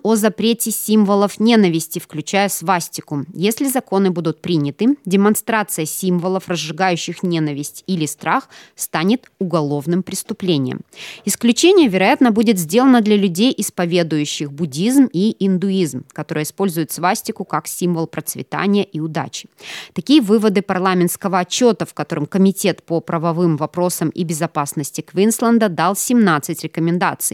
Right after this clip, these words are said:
направленных на борьбу с преступлениями на почве ненависти. Виктория представила аналогичный законопроект о запрете символов ненависти, и ожидается, что правительство Нового Южного Уэльса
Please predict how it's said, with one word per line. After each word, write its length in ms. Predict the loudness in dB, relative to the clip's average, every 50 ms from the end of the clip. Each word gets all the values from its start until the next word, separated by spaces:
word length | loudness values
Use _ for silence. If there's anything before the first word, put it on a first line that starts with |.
| -8 -12 -18 -20 -20 -14 _ -6
направленных 720 | -6 -4 -4 -4 -4 -2 0 0 2 2 2 2 0 -2
на 120 | -4 -4
борьбу 260 | -2 -4 -4 -4 -6 -8
с 100 | -8 -8
преступлениями 920 | -10 -10 -10 -8 -8 -10 -8 -4 -2 2 2 4 4 4 4 4 4 4
на 180 | 4 2 2 0
почве 460 | -2 -4 -6 -6 -6 -4 -4 -2 0
ненависти. 720 | 2 2 2 0 0 -2 -4 -6 -8 -10 -10 -10 -10 -10 -12 -14 -18 -16 -16 -16 -16 -10 -2
Виктория 520 | -2 -2 -2 0 0 2 4 4 2 2
представила 720 | 0 -2 -6 -4 -6 -4 -2 0 0 0 0 0 2 2 2
аналогичный 760 | 4 4 4 4 4 2 2 0 0 0 0 0 0 0 0
законопроект 800 | 0 -4 -4 -4 -2 -2 -2 -2 -4 -4 -4 -4 -4 -6 -8 -6
о 60 | -6
запрете 420 | -6 -6 -4 -4 -4 -4 -4 -6
символов 580 | -8 -4 -2 0 0 0 0 -2 -4 -6 -4 0
ненависти, 540 | 2 4 6 6 6 4 2 0 -2 -4 -4
и 180 | -2 0 0 0
ожидается, 580 | 0 0 -2 -2 -2 -2 -2 -2 -4 -8 -10 -10
что 260 | -10 -8 -8 -8 -6
правительство 680 | -4 -4 -2 -2 -2 -4 -4 -8 -10 -10 -8 -6 -2
Нового 340 | 0 0 2 0 0 -2 -4
Южного 480 | -6 -6 -6 -6 -6 -6 -6 -6 -6 -6 -6
Уэльса 480 | -4 -2 0 0 0 0 0 -2 -2